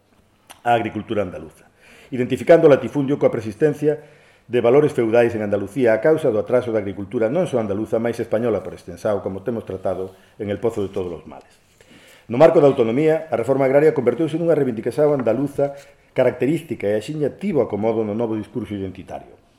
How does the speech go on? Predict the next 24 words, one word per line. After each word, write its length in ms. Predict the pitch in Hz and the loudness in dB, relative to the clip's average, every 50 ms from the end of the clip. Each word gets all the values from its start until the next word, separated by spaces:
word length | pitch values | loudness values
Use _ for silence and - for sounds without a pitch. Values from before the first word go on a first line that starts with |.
| _ - | _ -8
Aprobada 480 | - 110 - - 120 131 139 131 127 120 | -6 -4 0 2 4 4 6 4 4 2
en 20 | 120 | 0
mil 0 | 110 110 | -2 -2
novecentos 320 | 107 104 117 107 101 101 | -2 -4 -4 -6 -6 -8
oitenta 320 | 113 110 165 156 143 117 101 | -8 -6 -6 -4 -4 -2 0
e 20 | |
catro 460 | - 113 107 - 95 104 101 - - _ _ _ _ _ _ _ _ | 2 2 2 0 -4 -10 -10 -12 -16 _ _ _ _ _ _ _ _
polo 160 | - 107 104 98 | -4 -2 0 2
goberno 240 | 107 123 127 120 | 4 2 2 2
socialista 640 | 107 - 104 - 107 107 113 117 110 - - 95 92 | 0 -8 -8 -6 -6 -4 -4 -4 -6 -6 -6 -6 -4
andaluz 400 | 90 87 85 90 110 113 107 104 - _ _ _ _ _ _ _ - 120 | -6 -6 -6 -6 -4 -6 -6 -8 -10 _ _ _ _ _ _ _ -2 0
e 80 | 117 | 0
apoiada 320 | - 113 117 139 151 160 147 | 2 4 4 4 4 4 4
pola 160 | - - 120 | 2 2 0
Federación 400 | 113 - 107 104 110 - 135 131 | 0 0 0 -2 0 0 0 -2
de 240 | 123 117 113 107 - | 0 0 -2 -2 -2
Traballadores 480 | - 110 107 107 110 110 127 139 123 | 0 0 0 2 2 0 0 0 0
da 160 | 120 113 113 - | 0 0 0 0
Terra 240 | 117 107 107 107 | 0 0 0 0
da 80 | 98 95 | -2 -4
U 80 | 95 92 | -6 -6
X 160 | - 101 90 - | -8 -10 -8 -4
T 160 | 117 104 95 - | -4 -4 -4 -4
socialista, 640 | 98 90 - 90 87 107 123 113 - - 101 98 | -8 -12 -12 -10 -8 -8 -8 -8 -8 -8 -8 -8